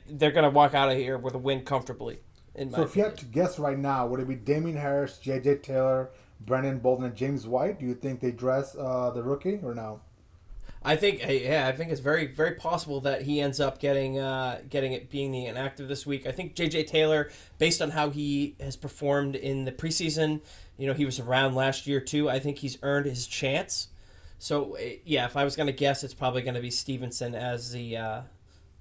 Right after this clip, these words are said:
Speaker 1: as the odd man out.
Speaker 2: Yeah.
Speaker 1: Bolden's gonna be, be dressed for his special teams, you know, either way.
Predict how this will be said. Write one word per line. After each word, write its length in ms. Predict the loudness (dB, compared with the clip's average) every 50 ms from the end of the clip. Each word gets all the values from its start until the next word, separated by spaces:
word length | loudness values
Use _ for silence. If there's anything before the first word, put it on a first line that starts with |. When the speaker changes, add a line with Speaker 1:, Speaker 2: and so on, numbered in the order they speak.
| -10
Speaker 1:
as 200 | -6 -4 -4 -2
the 120 | -2 -2 -2
odd 160 | -2 -4 -6
man 180 | -6 -6 -6
out. 260 | -6 -6 -6 -8 -10 -14 -20 -20 -20 -20 -20 _ -18
Speaker 2:
Yeah. 100 | -2 2
Speaker 1:
Bolden's 340 | 4 4 6 6 4 4 6
gonna 180 | 6 6 6 6
be, 240 | 6 6 6 6
be 220 | 4 2 0 0 2
dressed 340 | 4 4 4 4 4 0 -6 -4
for 100 | -2 -2
his 100 | -2 -4
special 340 | -4 -6 -6 -6 -6 -10 -10
teams, 480 | -10 -8 -8 -8 -10 -12 -14 -16 -16 -20 -20 -20 -20 -16 _
you 80 | -8
know, 240 | -6 -4 -4 -6 -8 -12 -20 -20 -14 -12
either 180 | -8 -8 -8
way. 280 | -8 -8 -10 -10 -12